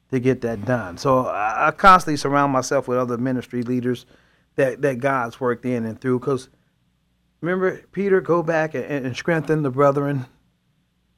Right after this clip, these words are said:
Iron sharpens iron. You have to be, you know, in fellowship with somebody who, or you can listen to their victories in Christ. "Man, God did this and did that." Really? Well, I understand he's no respecter of person.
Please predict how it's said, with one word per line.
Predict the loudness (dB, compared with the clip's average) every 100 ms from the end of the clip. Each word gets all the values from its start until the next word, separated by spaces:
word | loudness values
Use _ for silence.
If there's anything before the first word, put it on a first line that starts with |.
| _ 4
Iron | 6 6 2
sharpens | 6 6 6 2 2
iron. | 4 4 2 -2 0
You | 2
have | 2 2 0
to | 0 0
be, | 2 2 2 -2 -6 _ _ _ _ _ _ _ -8
you | -2
know, | 2 2 2 0 -6 -4
in | -4
fellowship | 2 2 2 0 0 -2
with | -2
somebody | -4 -2 0 0 -2 -6 _ _ -10
who, | -10 _ -2
or | 0
you | 0 0
can | 4
listen | 2 2 2
to | 4
their | 6 6
victories | 4 0 0 0 2
in | 2
Christ. | 6 6 4 -6 -12 -16 -20 -20 _ -8
"Man, | -4 -4 -4
God | -4 -4 0
did | 0 2
this | 2 0 -2
and | -4
did | 0 0 2
that." | 0 0 -4 _ _ _
Really? | -4 -4 -4 -12 _ _ _ _
Well, | -4
I | 0 0
understand | -2 -4 -6 -4
he's | -2 0
no | 2
respecter | 2 2 -2 -2 0
of | 0
person. | 4 4 2 -4